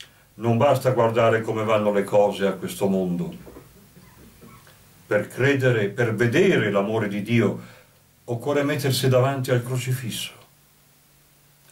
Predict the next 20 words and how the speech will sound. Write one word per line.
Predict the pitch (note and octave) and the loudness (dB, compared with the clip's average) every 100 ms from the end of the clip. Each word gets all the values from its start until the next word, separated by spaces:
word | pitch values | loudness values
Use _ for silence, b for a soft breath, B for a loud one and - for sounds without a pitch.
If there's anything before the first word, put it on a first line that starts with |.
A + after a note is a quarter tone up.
| - | -18
sostare, | - G2 - - C#3+ C#3+ C#3+ C#3 C3 - B B B B B - | -8 -8 -6 0 2 4 4 4 0 -2 B B B B B -6
guardarlo, | G#2 G2+ F2 G2 G2 F#2 G2+ A2 G#2 - - _ - - | 0 0 2 0 0 -4 -6 -4 -6 -8 -20 _ -20 -8
contemplarlo. | C#3+ D3+ D3 C3+ D3 E3 - - E2 - - _ _ _ _ _ _ _ _ _ _ _ b b b b - | -2 -2 0 0 2 2 0 -4 -8 -12 -18 _ _ _ _ _ _ _ _ _ _ _ b b b b -2
Nel | A#2 | 2
Vangelo | C3 C3 E3+ D3 | 2 4 2 0
di | C3+ | -2
questa | D3 B2+ | -2 0
domenica | D3 D#3+ G#3 G3 B2+ A#2 | 0 2 2 0 2 0
è | |
Gesù | A2 A#2 A2+ | 2 0 0
stesso | B2 - D#3 A2 G2+ | -2 0 0 0 -2
a | F#2+ | 0
parlare | G#2+ G#2 B2+ A#2 A#2 | 2 4 4 2 0
di | A#2+ | 0
sguardi | A#2 A#2 E3 F3 E3 D3+ D3 | 0 2 2 4 0 -2 -6
che | C3 C#3 C3 | -4 -2 -2
si | - C#3 | -4 -4
sollevano | - D3+ D#3 F#3+ F3 C3+ C3 | -2 -2 2 4 4 2 2
verso | C#3 B2+ B2+ | 2 0 0
l'alto. | A#2+ G#2+ - - - - | 0 0 -4 -14 -18 -20